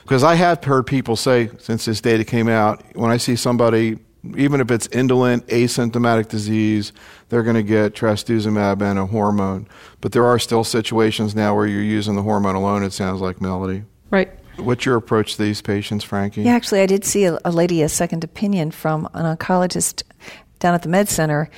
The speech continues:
Speaker 3: and it was a similar thing, except this lady was in her fifties, and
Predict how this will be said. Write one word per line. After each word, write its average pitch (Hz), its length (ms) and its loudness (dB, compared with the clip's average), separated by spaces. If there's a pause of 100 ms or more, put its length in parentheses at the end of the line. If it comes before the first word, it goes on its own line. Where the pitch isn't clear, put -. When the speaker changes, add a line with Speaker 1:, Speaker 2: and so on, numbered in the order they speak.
(220)
Speaker 3:
and 160 340 0
it - 80 -2
was 170 120 -2
a 170 40 -4
similar 180 280 0
thing, 180 220 0
except 170 300 -2
this 170 200 -2
lady 160 180 2
was 151 180 -2
in 151 80 -2
her 147 80 -4
fifties, 165 640 -2 (260)
and 151 460 0